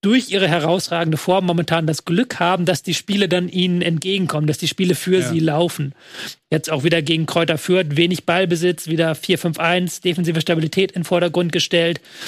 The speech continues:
Speaker 1: Aber dann irgendwann machen sie halt diesen Dosenöffner. Irgendwann machen sie das eins zu null und schaffen dann auch das Ding relativ souverän bis zu Ende runterzuspielen.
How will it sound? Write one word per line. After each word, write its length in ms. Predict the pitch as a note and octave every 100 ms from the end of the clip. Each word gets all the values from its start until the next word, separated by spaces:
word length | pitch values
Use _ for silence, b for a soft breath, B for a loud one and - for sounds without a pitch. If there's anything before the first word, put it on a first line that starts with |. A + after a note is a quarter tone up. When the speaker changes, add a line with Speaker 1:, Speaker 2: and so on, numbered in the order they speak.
| B B
Speaker 1:
Aber 100 | F3
dann 220 | D#3+ F3 F#3+
irgendwann 480 | F3 G3+ G3+ F#3+ F#3
machen 240 | F#3 G#3+
sie 160 | D#3 C#3
halt 160 | C#3+
diesen 300 | D3+ C#3 C#3
Dosenöffner. 540 | D3 C#3+ C3 C#3+ C#3 D3+
Irgendwann 200 | E3+ E3+
machen 180 | F#3+
sie 60 | D#3+
das 140 | D#3 -
eins 240 | D3 D#3+
zu 80 | D#3+
null 200 | D#3 E3
und 120 | D#3+
schaffen 260 | - D3+ D#3+
dann 160 | D#3
auch 120 | D#3
das 160 | D3+ D3+
Ding 180 | E3+ E3
relativ 380 | E3 F3 F3 D3
souverän 420 | D#3+ D#3+ D#3 F3
bis 140 | D#3+
zu 100 | -
Ende 240 | D#3+ G3+ F3
runterzuspielen. 840 | D3+ G#3 G3+ D3+ - D#3 D#3